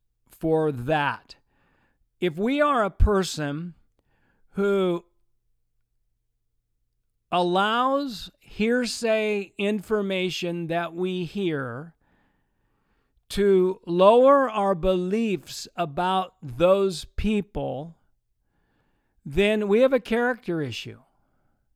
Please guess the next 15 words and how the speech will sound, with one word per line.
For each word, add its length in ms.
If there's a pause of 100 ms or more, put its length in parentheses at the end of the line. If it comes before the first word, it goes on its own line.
(2750)
We 260
are 140
to 100
do 300
unto 180
others 760 (920)
as 220
we 200
would 200
want 420
them 460
to 100
do 260
unto 340
us. 720